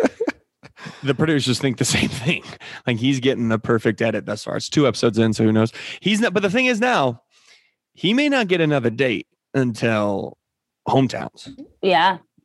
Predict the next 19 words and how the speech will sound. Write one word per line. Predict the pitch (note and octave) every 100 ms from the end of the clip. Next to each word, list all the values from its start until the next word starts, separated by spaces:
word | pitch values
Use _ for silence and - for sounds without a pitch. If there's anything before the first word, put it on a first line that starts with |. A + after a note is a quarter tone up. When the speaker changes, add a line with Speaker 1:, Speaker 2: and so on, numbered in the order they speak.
| _
Speaker 2:
So | - C#3+ B2+ B2 A2+ - - _ _
he, | - F3+ F#3+
he's, | D#3+ A#3 -
he | G3 B3+
might | C#4+ D4
even | C#4 C4
get | C4
the | A3+ G#3+
edit | G3
I | E3 G3
did | C#3
where | B2 B2 A#2+ A#2
he's | C#3+
gonna | C3+ B2
get | A#2
in | -
his | B2
head, | - C3 C#3+ C#3+ D3+ - - - _ _ _ _ -
which | F3 F3